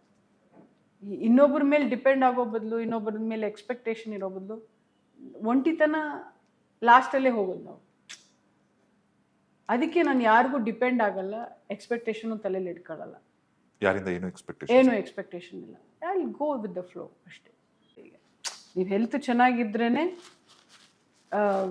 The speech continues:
Speaker 1: ಫ್ಯಾಮಿಲಿ ಚೆನ್ನಾಗಿದ್ರೇನೆ ವರ್ಕ್ ಆಟೋಮೆಟಿಕ್ ಆಗಿ ಎಲಾಬ್ರೇಟ್ ಆಗುತ್ತೆ ಅಂತ.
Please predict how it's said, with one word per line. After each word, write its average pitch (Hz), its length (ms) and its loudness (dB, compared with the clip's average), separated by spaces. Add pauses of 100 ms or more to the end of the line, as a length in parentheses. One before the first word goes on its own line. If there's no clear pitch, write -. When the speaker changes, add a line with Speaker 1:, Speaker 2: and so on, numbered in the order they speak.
(300)
Speaker 1:
ಫ್ಯಾಮಿಲಿ 240 440 8
ಚೆನ್ನಾಗಿದ್ರೇನೆ 220 1000 0 (880)
ವರ್ಕ್ 277 260 10
ಆಟೋಮೆಟಿಕ್ 220 520 4
ಆಗಿ 302 400 0 (560)
ಎಲಾಬ್ರೇಟ್ 196 420 2
ಆಗುತ್ತೆ 180 360 -6
ಅಂತ. - 160 -12